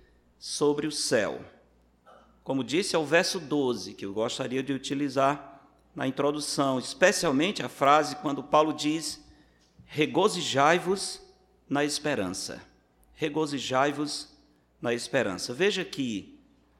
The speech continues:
a esperança está bem qualificado. Paulo não está falando nem nos motivando a nos alegrarmos em qualquer esperança. Ele diz: "Regozijai-vos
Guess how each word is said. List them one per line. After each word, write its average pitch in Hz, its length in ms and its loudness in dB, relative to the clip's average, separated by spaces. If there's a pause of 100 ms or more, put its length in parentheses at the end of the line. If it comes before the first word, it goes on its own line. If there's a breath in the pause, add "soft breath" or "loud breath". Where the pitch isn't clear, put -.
(120)
a 196 160 6
esperança 117 880 -2 (480)
está - 240 0
bem 117 200 2
qualificado. 110 760 -2 (720)
Paulo 170 240 8
não 160 140 0
está 139 680 -2
falando 135 720 2
nem 117 160 -4
nos 127 180 -4
motivando 127 720 -4
a 110 120 -2
nos 120 240 -8
alegrarmos 117 760 -4 (600 soft breath)
em 131 80 -4
qualquer 131 400 0
esperança. - 680 -10 (520)
Ele 101 140 -8
diz: 117 420 -8
"Regozijai-vos 131 1200 -4